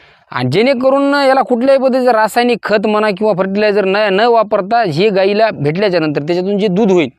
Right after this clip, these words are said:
जे दूध उत्पादन होईल, ते दूध उत्पादन एकदम ऑर्गेनिक आणि, अं, नॅचरल दूध असलं पाहिजे, जेणेकरून त्याच्यामधून, अं, मानवी शरीराला कुठल्याही, अं, पद्धतीचा इफेक्ट नाही झाला पाहिजे.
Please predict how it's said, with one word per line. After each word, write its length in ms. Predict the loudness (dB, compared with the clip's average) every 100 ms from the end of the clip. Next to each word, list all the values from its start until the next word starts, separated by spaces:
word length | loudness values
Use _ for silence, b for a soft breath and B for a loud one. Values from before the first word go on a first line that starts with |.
| b b b b b -4
जे 100 | -2
दूध 180 | 0 0
उत्पादन 400 | -2 0 0 2
होईल, 240 | 2 0 0
ते 60 |
दूध 200 | 0 0
उत्पादन 400 | -2 -2 -2 0
एकदम 300 | 0 0 0
ऑर्गेनिक 500 | 0 0 0 0 -2
आणि, 180 | -2 -4 -6 B B B B B
अं, 260 | -8 -4 -2
नॅचरल 380 | -2 0 0 2
दूध 160 | 2
असलं 280 | 0 0 0
पाहिजे, 180 | 0 2
जेणेकरून 380 | 0 0 -2 -2
त्याच्यामधून, 960 | -2 0 0 0 -2 -2 -2 -4 -4
अं, 300 | -2 -2 -4 -2
मानवी 360 | 0 0 0
शरीराला 380 | 0 0 0 0
कुठल्याही, 360 | -2 -2 0 0
अं, 280 | 0 -2
पद्धतीचा 440 | -2 -2 -2 -2 -2
इफेक्ट 340 | -2 -2 -4
नाही 160 | -2 -2
झाला 160 | -4
पाहिजे. 300 | -4 -4 -6